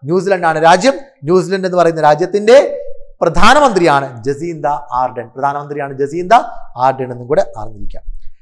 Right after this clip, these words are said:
നെക്സ്റ്റ്, കേരളത്തിലെ അന്തരീക്ഷ വായു നിലവാരം ഉയർത്തുക എന്ന ലക്ഷ്യത്തോടെ മോട്ടോർ വാഹന വകുപ്പ് ആരംഭിച്ച പദ്ധതിയുടെ പേരെന്ത്? വളരെ, ആ, ചെറിയൊരു പോയിന്റ് ആണ്, just അറിഞ്ഞിരിക്കാം. ഉത്തരം Operation Harita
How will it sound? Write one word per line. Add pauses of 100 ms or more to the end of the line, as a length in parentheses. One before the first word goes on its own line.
(120)
നെക്സ്റ്റ്, (380)
കേരളത്തിലെ (380)
അന്തരീക്ഷ
വായു
നിലവാരം
ഉയർത്തുക
എന്ന
ലക്ഷ്യത്തോടെ (280)
മോട്ടോർ
വാഹന
വകുപ്പ്
ആരംഭിച്ച
പദ്ധതിയുടെ
പേരെന്ത്? (200)
വളരെ,
ആ,
ചെറിയൊരു
പോയിന്റ്
ആണ്,
just
അറിഞ്ഞിരിക്കാം. (300)
ഉത്തരം (200)
Operation
Harita